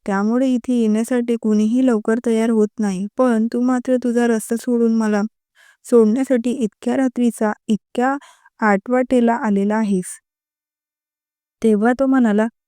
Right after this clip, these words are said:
"आजी, मला काही नको, फक्त तुझा आशीर्वाद दे आणि जमली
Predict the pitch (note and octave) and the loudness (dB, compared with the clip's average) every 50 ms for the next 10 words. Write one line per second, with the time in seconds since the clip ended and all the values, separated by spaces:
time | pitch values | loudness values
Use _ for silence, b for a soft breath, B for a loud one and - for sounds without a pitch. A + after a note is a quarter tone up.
0 | _ b b b - A#3 A3 G#3 A#3+ C4 C4+ C4+ C4+ C4+ C4 - A3 F#3+ F#3+ G3+ | _ b b b 0 2 2 2 2 2 2 2 2 0 0 -2 -2 -2 0 2
1 | A3 A3+ A#3 A3 - - F#3 F3 F#3 G3+ _ _ _ _ _ _ _ - - C4+ | 2 2 2 0 -2 -4 -4 -4 -4 -6 _ _ _ _ _ _ _ -6 -6 -6
2 | C4 - D4 C#4 C4+ C4 A#3+ A#3+ C4 B3+ A#3+ A3 - - G#3 G3 G3 G#3 G3+ G3 | -2 0 -2 0 0 0 2 2 2 2 2 -2 -2 -2 -2 0 0 0 -2 -2
3 | G3 F#3 F3+ F#3 b b b - A#3+ A#3+ A#3+ B3 C4 C4 C4 - _ _ _ _ | -2 -4 -4 -4 b b b -6 -2 2 2 4 4 2 0 -2 _ _ _ _
4 | _ _ - A3+ - A3+ G#3+ G#3+ A3+ B3 C4+ | _ _ -10 -2 0 2 2 2 2 0 0